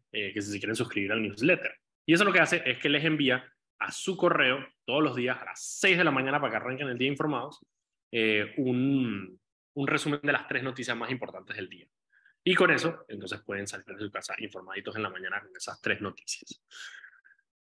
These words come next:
Este programa se transmite en el canal de YouTube de Foco Panamá, que hay guardado para que lo puedan ver. De hecho, estoy empezando a transmitir en este momento. Y también Ana Gabriela, muy diligentemente,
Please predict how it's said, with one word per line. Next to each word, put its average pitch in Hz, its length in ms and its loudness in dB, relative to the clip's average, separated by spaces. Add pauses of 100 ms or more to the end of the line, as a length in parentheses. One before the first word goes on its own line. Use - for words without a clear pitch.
Este 165 180 4
programa 156 320 6
se 165 100 2
transmite 135 640 2
en 131 160 -2
el 123 160 -6
canal 110 280 0
de 123 200 0
YouTube 127 480 2 (380)
de 120 280 2
Foco 117 240 -4
Panamá, 123 400 2
que 117 60 4
hay 117 120 4
guardado 113 440 2
para - 180 -10
que 98 60 -14
lo 95 100 -14
puedan 101 180 -8
ver. 139 160 0
De 104 200 -10
hecho, 95 140 -8
estoy 104 200 -4
empezando 104 320 -8
a - 20 -8
transmitir 107 560 -4
en 147 220 6
este 151 260 4
momento. 127 460 0 (240)
Y - 1400 -2
también 165 440 6
Ana 123 140 4
Gabriela, 117 420 4
muy 123 160 -2
diligentemente, 110 640 -6